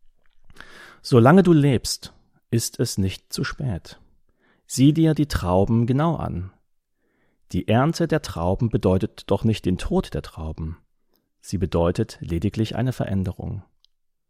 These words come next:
Eine Veränderung von einem Zustand in einen anderen, der vorher noch nicht da war. Wein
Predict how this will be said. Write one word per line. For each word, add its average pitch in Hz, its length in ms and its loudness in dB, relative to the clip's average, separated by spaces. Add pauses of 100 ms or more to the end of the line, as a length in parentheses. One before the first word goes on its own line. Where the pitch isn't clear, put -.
(500)
Eine 87 300 -2 (120)
Veränderung 139 600 2
von 92 260 0
einem 156 360 4
Zustand 113 760 0
in 104 200 2
einen 90 280 0
anderen, 127 720 0
der 143 100 4
vorher 110 400 0
noch 147 120 4
nicht 165 260 4
da 73 220 -8
war. 76 280 -10 (1000)
Wein 120 680 0